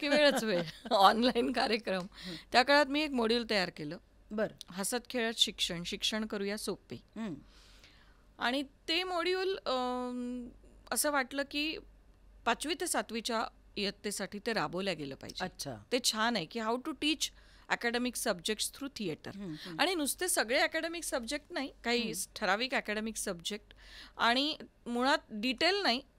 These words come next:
Speaker 1: तर त्यातल्या संकल्पना तरी किमान
Speaker 2: हम्म,
Speaker 1: मुलांना
Speaker 2: हम्म.
Speaker 1: स्पष्ट व्हायला पाहिजे. आणि व्यक्तिमत्व विकास, की
Speaker 2: हम्म.
Speaker 1: मी नेहमी म्हणते की अभिनय हा फक्त रंगमंचावर जाऊन करण्यासाठी नाहीये,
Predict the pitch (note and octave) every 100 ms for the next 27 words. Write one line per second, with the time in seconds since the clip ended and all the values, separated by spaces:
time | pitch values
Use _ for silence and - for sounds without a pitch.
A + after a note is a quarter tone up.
0 | - C4+ C4+ B3+ D4 D4 B3 A3+ C#4 C#4
1 | C4+ C4 B3 A3+ A3 G3 F#3+ G3 - A3+
2 | F#3 F#3+ F#3 F3 D#3+ - E3+ D3+ D3 D#3
3 | C#3 F3+ - - - - - - - B3+
4 | F#4+ D#4+ - F#4 E4 B3+ C4+ A#3+ - D3
5 | - - - A#3 C#4 E4 D4 C#4 D#4 C4
6 | F#3+ G3+ A#3 F#3+ A#3 B3 B3 A#3+ - B3+
7 | A#3+ A3 A3+ A3+ G#3 G#3+ G#3 G3 G#3 G3+
8 | F#3+ G3 G#3 A3+ G#3 E3 E3+ D3